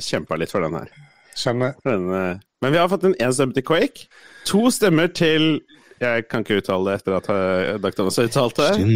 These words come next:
Speaker 3: Megami Tensei.
Speaker 1: Nemlig Christian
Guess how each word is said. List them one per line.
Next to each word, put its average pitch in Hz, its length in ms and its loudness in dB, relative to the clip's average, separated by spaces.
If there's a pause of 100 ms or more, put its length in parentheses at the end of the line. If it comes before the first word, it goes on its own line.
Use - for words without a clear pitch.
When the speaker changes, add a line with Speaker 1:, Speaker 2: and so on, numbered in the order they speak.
Speaker 3:
Megami 92 440 2
Tensei. 123 640 4 (800)
Speaker 1:
Nemlig 107 720 2 (240)
Christian 120 960 0